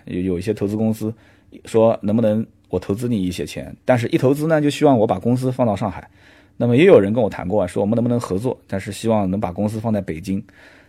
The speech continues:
你想做汽车，不管是自媒体也好还是怎样，肯定首选是上海和北京啊。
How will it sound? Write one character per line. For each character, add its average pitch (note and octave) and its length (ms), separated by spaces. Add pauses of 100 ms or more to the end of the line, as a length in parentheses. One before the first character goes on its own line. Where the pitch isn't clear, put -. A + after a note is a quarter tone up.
(140)
你 E3 160
想 A#2 180
做 D3 140
汽 D3+ 200
车， D#3 160
不 D#3+ 120
管 F#2 180
是 G2 80
自 A#2 120
媒 A#2 120
体 G#2+ 120
也 F2+ 120
好 F2 80
还 D#2+ 160
是 G2+ 80
怎 F#2+ 140
样， D#2 140 (520)
肯 F#2+ 240
定 F3 180
首 A#2+ 220
选 A2 240
是 F#2+ 160
上 G#2 220
海 F2 120
和 G2 120
北 - 180
京 - 240 (540)
啊。 - 200